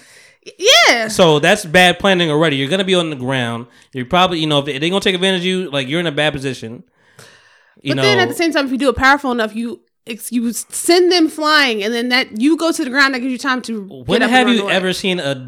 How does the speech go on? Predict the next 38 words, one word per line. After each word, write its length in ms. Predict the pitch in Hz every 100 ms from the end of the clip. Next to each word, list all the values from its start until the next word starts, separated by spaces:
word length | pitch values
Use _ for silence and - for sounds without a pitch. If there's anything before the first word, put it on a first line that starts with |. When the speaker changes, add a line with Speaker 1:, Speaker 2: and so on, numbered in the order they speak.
| 143 135
Speaker 2:
a 140 | 139
drop 380 | 120 135 160 160
kick 260 | 156 127 -
send 360 | - - 160
somebody 340 | 160 151 139 127
flying? 720 | - 123 135 127 113 101 -
Speaker 1:
I 80 | -
mean, 100 | 466
you 180 | 480 523
know, 280 | 330 311 294
a 20 |
little 180 | 254 277
Speaker 2:
And 260 | 160 - -
fo- 100 | 180
Speaker 1:
exertion. 420 | 226 240 196 247 139 _ _ _ _
Speaker 2:
Yeah, 260 | 123 104 -
I 60 |
mean, 140 | 180 185
yeah, 160 | 196 190
yeah, 120 | 190
you're 160 | 170 175
gonna 180 | 226
be 80 | 220
pushed 220 | - 202 -
forward 460 | 180 131 107 95 -
'cause 120 | 120
Speaker 1:
Yeah. 100 | 135
Speaker 2:
that's 120 | 139
science. 540 | - 156 123 98 - -
Speaker 1:
It 80 | 277
takes 140 | 285
the 80 | 302
wind 180 | 359 262
out 120 | 180
of 40 | 175
you, 120 | 175
I 80 | 180
guess. 500 | 208 190 196 -